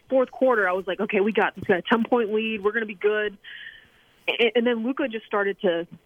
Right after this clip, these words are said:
lock up a little bit. I think they, they left him out a little bit too long, and they got him some treatment, and it took him a little bit to get back into things. When we got to overtime, I was incredibly nervous. In that final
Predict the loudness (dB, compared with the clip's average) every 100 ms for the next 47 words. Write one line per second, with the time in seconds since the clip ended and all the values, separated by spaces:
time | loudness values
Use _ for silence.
0 | _ _ 2 4 4 2 0 2 0 2
1 | 2 2 0 0 0 0 0 0 0 0
2 | 2 2 -2 -4 -6 0 2 4 4 2
3 | 0 -2 -2 -2 _ -20 -2 0 0 0
4 | -2 -2 0 0 2 2 2 -2 -2 0
5 | 2 2 2 2 -4 -6 -2 0 0 -2
6 | -2 -2 -2 -2 -4 -6 -12 -12 -10 -10
7 | -14 -10 2 4 6 4 0 0 0 -2
8 | -2 -2 0 -2 -4 -8 -8 0 2 2
9 | 0 0 -2 -2 -4 0 2 2 2 2
10 | 2